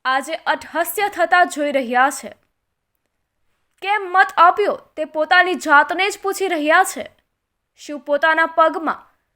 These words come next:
આ વિસ્તારોમાં ભરાયેલા પાણીનું કિચડ લાગશે કે દવાનો છંટકાવ કરાવશે? ક્યારે વિસ્તારની વિઝિટ કરશે?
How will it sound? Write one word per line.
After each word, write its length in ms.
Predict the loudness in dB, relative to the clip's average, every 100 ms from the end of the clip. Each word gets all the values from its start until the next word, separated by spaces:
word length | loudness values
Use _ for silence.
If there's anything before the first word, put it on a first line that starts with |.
| _ _ -2
આ 120 | 2
વિસ્તારોમાં 720 | 2 0 2 4 4 4 4
ભરાયેલા 420 | 4 6 6 6 2
પાણીનું 520 | 6 6 6 2 -6
કિચડ 480 | -6 -10 0 2 4
લાગશે 500 | 4 2 -2 -6 -8 _ _ _ _ _ -12
કે 100 | -10
દવાનો 520 | -4 0 2 2 0
છંટકાવ 680 | -6 -6 -4 -2 2 2 2
કરાવશે? 500 | 0 2 0 -2 -14 _ _ _ _ _ _ _ _ _ _ _ _ _ -4
ક્યારે 340 | 4 6 6
વિસ્તારની 580 | 0 -2 2 4 4 0
વિઝિટ 400 | -2 -4 -4 -4
કરશે? 460 | 2 2 2 -8